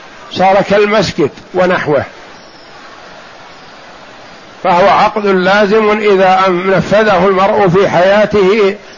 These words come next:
نفذ. الوصية عقد جائز ما دام في الحياة، فإذا مات ولم يلغها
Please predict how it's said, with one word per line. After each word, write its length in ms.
نفذ. 360
الوصية 840
عقد 760
جائز 840
ما 280
دام 420
في 60
الحياة، 500
فإذا 560
مات 580
ولم 400
يلغها 1120